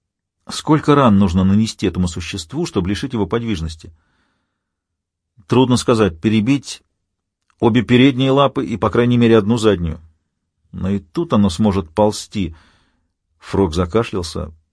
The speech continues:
"Вы сможете это сделать?" "Чтобы иметь такую возможность, мне нужно расстояние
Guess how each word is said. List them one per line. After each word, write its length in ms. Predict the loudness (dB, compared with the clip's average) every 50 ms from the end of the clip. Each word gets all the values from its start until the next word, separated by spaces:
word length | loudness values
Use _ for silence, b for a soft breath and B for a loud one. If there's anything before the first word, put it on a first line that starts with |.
| _ _ _ _ _ _ _
"Вы 120 | -6 -6 -4
сможете 480 | 0 0 2 2 2 2 0 -4 -4
это 140 | -4 -4 -4
сделать?" 400 | -6 -4 -6 -6 -6 -6 -12 -20 _ _ _ _ _ _ _ _ _ _ _ _ _ _ _ _ _ _ _ _ _ _ _ _ _ _ _ _
"Чтобы 260 | -6 -4 0 2 2
иметь 200 | 2 2 2 0
такую 260 | -4 -2 -2 0 2
возможность, 720 | 2 0 0 0 -2 -4 -4 -4 -6 -10 -10 -14 -20 -20 _ _ _ _ _ _ _ _ _ _ _ _ _ _ _ _ _ _ _ _ _
мне 260 | -4 -2 0 2 2 2
нужно 300 | 0 0 2 2 2 2
расстояние 760 | 2 0 0 0 0 2 2 0 0 0 0 0 -2 -2